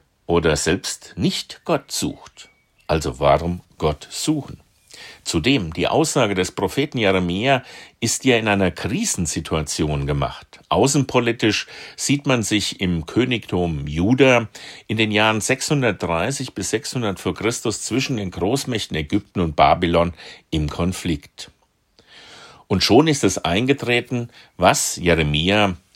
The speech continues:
prophezeit hat, nämlich im Kapitel vierundzwanzig, dass Jerusalem letztlich zerstört werden soll und die Oberschicht als Gefangene nach Babylon verschleppt wird.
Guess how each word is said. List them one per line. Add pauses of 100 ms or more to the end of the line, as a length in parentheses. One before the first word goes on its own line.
(400)
prophezeit
hat, (440)
nämlich
im
Kapitel
vierundzwanzig,
dass
Jerusalem
letztlich
zerstört
werden
soll (360)
und
die
Oberschicht
als
Gefangene (480)
nach
Babylon
verschleppt
wird.